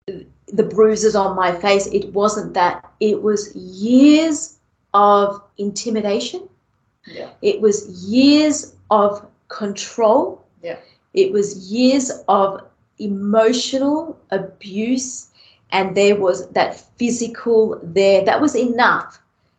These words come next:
Speaker 1: When a man raises his hand once, even threatens, even thinks it, move, run,
Speaker 2: Yeah.
Speaker 1: run. If they even think it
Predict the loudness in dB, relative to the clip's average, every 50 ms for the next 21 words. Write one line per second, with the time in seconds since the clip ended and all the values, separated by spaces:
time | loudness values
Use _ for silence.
0 | _ _ _ _ _ _ _ _ _ _ 0 2 2 2 2 2 0 2 2 2
1 | 4 2 2 0 -4 -8 -10 -4 -2 0 0 0 0 -2 -4 -6 -4 -6 -8 -8
2 | -6 -6 -4 -4 -4 -4 -6 -8 -6 -4 -4 -4 -4 -6 -10 -12 -12 -10 -4 0
3 | 0 2 2 2 0 0 -2 -6 -6 -2 0 0 0 0 0 -4 -4 -4 -4 0
4 | 2 2 2 2 0 -2 -2 -6 -10 _ -6 -4 -2 -2 -2 -4 -4 -2 -4 -4
5 | -4 -4 -12 -18 _ _ _ _ _ _ _ _ _ _ _ _ _ _ _ _
6 | _ _ _ _ _ _ _ _ -4 0 4 6 6 8 8 6 4 2 -2 -10
7 | -18 _ _ _ _ _ _ _ _ -20 -18 -18 -14 -8 -2 0 2 4 4 4
8 | 4 2 0 -4 -10 -14 -18 _ _ _ _ _ _ _ -14 -12 -12 -12 -8 -2
9 | 0 2 2 4 2 0 -2 -8 -12 -16 _ _ _ _ _ _ _ _ _ _
10 | _ _ _ -4 0 0 0 0 -2 -10 -20 _ _ -8 -2 2 4 4 4 2
11 | 0 -4 -10 -8 -4 -4 -2 -2 -2 -4 -4 -6 -8 -12 -18 _ _ _ _ -4
12 | -2 -2 -2 -4 -4 -8 -12 -12 -12 -14 -18 -20